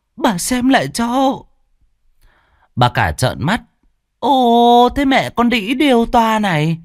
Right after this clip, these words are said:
Thế mày giả nhà bà bao giờ? Đây, thế trong sổ bà ghi rõ rành rành đây mày,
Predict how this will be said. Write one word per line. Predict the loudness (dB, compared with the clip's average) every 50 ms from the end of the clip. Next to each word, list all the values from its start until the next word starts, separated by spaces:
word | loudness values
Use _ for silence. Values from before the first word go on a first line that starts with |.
| -14 _ _ _ _ _ _ _ _ _ _ _
Thế | -2 0
mày | 2 2 2 2
giả | 2 0 0 2 2
nhà | 2 2 2 2
bà | 4 2 2
bao | 4 2 2 2 0
giờ? | 0 0 0 0 2 2 4 4 2 2 0 -4 _ _ _ _ _ _ _ _ _ _ _ _
Đây, | 0 2 4 4 4 4 4 2 2 0 -2 -4 -6 -10 _ _ _ _ _ _ _ _ _
thế | -6 -2
trong | 0 2 2 2
sổ | 0 0 0 2 2 2
bà | 2 2 2
ghi | 2 0 0 0 0 0 0
rõ | 0 0 2 2 2 0
rành | 0 0 0 0 0 0 -2
rành | 0 0 0 0 0 -2
đây | -2 -2
mày, | 0 0 0 -2 -2